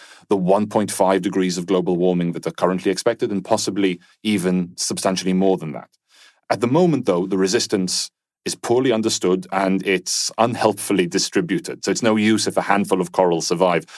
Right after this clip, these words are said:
while the surrounding reef dies, uh, of exposure to heat, because then those corals are doomed as well.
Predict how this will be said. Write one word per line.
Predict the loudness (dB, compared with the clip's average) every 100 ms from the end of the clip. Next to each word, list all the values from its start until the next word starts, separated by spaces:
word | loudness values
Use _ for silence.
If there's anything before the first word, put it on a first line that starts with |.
| -2
while | 0
the | 2
surrounding | 2 4 4 4 2
reef | 2 0 0 -6 -14 -8 0
dies, | 2 2 0 -2 -6 -10 -4
uh, | -2
of | -2
exposure | -2 0 0 0
to | -4
heat, | -2 -4
because | -4 -6 -4
then | -2
those | -2 -2 -4 -6
corals | -2 0 0 -2
are |
doomed | -2 -2 -2
as | -4
well. | 0 0 -2